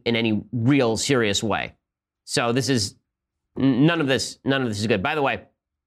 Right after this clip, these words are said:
and the White House's story on, on Porter, uh, continues to, to just fall apart. Late, le-, late yesterday, there was a report that even after there, the news of the Rob Porter giving his ex-wife a black eye had come out,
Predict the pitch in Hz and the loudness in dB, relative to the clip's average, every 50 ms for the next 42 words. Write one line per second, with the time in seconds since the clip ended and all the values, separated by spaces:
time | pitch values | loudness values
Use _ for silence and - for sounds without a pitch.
0 | _ _ _ _ _ _ _ _ _ _ _ _ _ _ _ - 135 135 135 147 | _ _ _ _ _ _ _ _ _ _ _ _ _ _ _ -2 0 2 2 2
1 | 147 139 151 147 135 - 127 117 - - 135 127 123 127 120 - 107 104 104 107 | 2 2 0 -2 -4 -4 -6 -6 -2 0 2 2 2 2 0 0 -2 -2 -2 -2
2 | - - 98 101 104 95 - 139 135 120 113 104 - - - - - _ _ - | -2 -2 -2 -2 -2 0 0 0 2 2 0 0 -2 -8 -20 -20 -20 _ _ -8
3 | 107 107 - 160 147 - 170 160 147 135 120 - - 127 110 101 - 131 117 110 | -6 -2 0 0 0 0 0 0 2 0 0 0 0 0 0 0 2 2 2 2
4 | 104 101 98 - _ _ _ _ _ _ - - 127 - - - 151 135 120 110 | 0 -2 -6 -12 _ _ _ _ _ _ -6 -6 -6 -4 -4 -4 -4 -2 -2 -4
5 | - 135 127 113 107 - - _ _ _ _ _ _ _ _ _ - 123 127 135 | -4 -2 -2 -2 -4 -6 -8 _ _ _ _ _ _ _ _ _ -4 0 2 2
6 | 160 160 156 - 139 143 143 - 143 143 151 151 143 143 135 - - 139 131 120 | 2 2 0 0 -2 -2 0 0 2 2 2 2 2 0 -2 -2 -2 0 0 2
7 | 123 120 113 113 123 101 120 127 123 117 - - _ _ _ _ - 135 123 - | 0 0 0 0 -2 -2 0 0 0 0 -2 -8 _ _ _ _ -6 -6 -6 -4
8 | - 165 180 170 165 151 - 139 143 139 - - 123 107 107 117 117 117 113 107 | -2 0 0 0 0 -2 -2 -4 -4 -6 -4 -2 -2 0 2 2 2 2 2 2
9 | 117 123 127 147 147 127 113 127 107 104 120 113 107 107 - - - 120 135 123 | 2 4 4 4 2 2 0 -2 -2 0 0 2 2 0 0 -2 -2 -2 -2 -2
10 | 131 110 - - 139 131 120 120 110 110 - 110 120 139 131 127 117 123 113 117 | -4 -4 -4 -2 0 2 2 2 2 0 -2 -2 -4 -2 0 0 -2 -2 -2 -4
11 | 117 - 139 120 113 120 113 127 120 117 120 143 131 127 127 127 104 127 135 135 | -4 -4 -4 -2 -2 0 0 0 -2 -2 -2 -2 -2 -2 -4 -6 -6 -4 -4 -2
12 | 165 170 139 117 - - | -2 -2 -2 -4 -6 -10